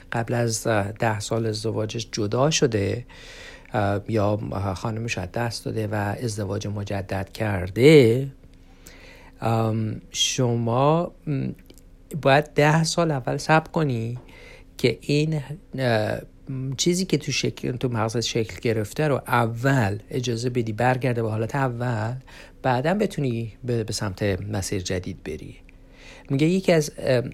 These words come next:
ام، اعتراضایی که اکثر، اه،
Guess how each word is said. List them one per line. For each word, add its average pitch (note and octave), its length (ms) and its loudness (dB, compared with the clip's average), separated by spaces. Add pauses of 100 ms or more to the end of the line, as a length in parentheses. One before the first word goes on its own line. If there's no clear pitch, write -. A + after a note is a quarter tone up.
(420)
ام، A#2 880 -2 (840)
اعتراضایی B2+ 600 2
که B2 180 4
اکثر، A2 520 0 (400)
اه، G#2+ 520 -6